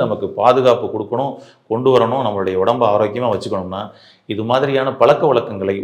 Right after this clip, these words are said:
உடனடியாக கடைபிடியுங்கள். உங்களுக்கு தெரிந்த நண்பர்கள், உறவினர்களுக்கும் இந்த டிப்ஸை சொல்லி அவர்களையும் இந்த காலகட்டத்துல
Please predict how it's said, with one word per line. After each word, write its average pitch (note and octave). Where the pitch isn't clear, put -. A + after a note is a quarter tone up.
உடனடியாக B2
கடைபிடியுங்கள். F#2
உங்களுக்கு G2+
தெரிந்த C3+
நண்பர்கள், A#2+
உறவினர்களுக்கும் A#2
இந்த F#2+
டிப்ஸை B2
சொல்லி B2
அவர்களையும் C#3+
இந்த G2+
காலகட்டத்துல A2+